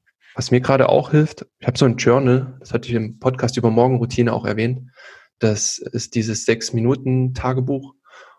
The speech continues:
Und da ist immer hinten so ein Monatsplaner drin und das ist eine ganz, ganz einfache Sache, um Gewohnheiten zu etablieren. Da macht man einfach nur jeden Kalendertag ein Kreuz. Und bei mir war das Intervallfasten, da war ich jetzt wieder sehr nachlässig.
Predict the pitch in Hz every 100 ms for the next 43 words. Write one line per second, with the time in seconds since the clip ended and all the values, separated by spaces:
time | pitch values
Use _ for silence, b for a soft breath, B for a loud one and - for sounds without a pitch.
0 | _ 113 110 123 127 131 123 156 131 117
1 | 117 143 127 127 107 107 - 127 135 113
2 | 104 - 113 113 151 139 127 123 127 123
3 | 107 127 135 110 110 120 135 113 123 123
4 | 127 120 - 113 117 117 113 - 117 117
5 | 123 117 117 131 131 117 127 131 127 117
6 | 120 - 107 127 - - _ _ b b
7 | b b _ - 113 110 110 - 123 117
8 | 120 120 120 117 127 120 110 143 151 147
9 | - 135 123 107 110 - 127 - - 82
10 | 95 120 117 113 110 123 127 131 135 127